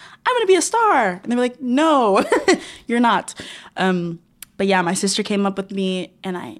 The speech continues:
I did my audition, and then they did, like, cuts, and I was like, and then they called me to stay behind to learn the next combo. I was like, "Yes." So then I did that that day and then went back to the hotel.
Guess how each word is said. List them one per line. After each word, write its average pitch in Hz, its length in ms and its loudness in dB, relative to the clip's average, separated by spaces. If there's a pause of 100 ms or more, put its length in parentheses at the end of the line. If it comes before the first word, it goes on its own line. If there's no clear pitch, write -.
(120)
I 175 260 -12
did 190 140 -4
my 185 180 0
audition, 180 460 -6
and 175 160 -8
then 160 100 -10
they 175 100 -8
did, 175 200 -10
like, 165 160 -16
cuts, - 500 -10
and 180 80 -10
I 175 60 -8
was - 160 -14
like, - 180 -18 (880)
and 185 120 -2
then 190 100 0
they 190 100 -2
called 202 260 0
me 196 120 0
to 180 80 -4
stay 175 340 -4
behind 208 480 -2
to 190 100 -4
learn 170 360 -6
the 170 100 -10
next 175 220 -10
combo. 202 260 -4
I 165 140 -12
was 170 100 -14
like, 175 140 -16 (120)
"Yes." - 420 -20 (140)
So - 160 -6
then 180 140 -2
I 165 80 -4
did 190 380 -2
that 165 380 -2
that 175 260 -6
day 175 420 -6
and 180 160 -2
then 165 160 -4
went 165 160 -6
back 175 140 -10
to - 80 -14
the 185 80 -4
hotel. 180 540 -4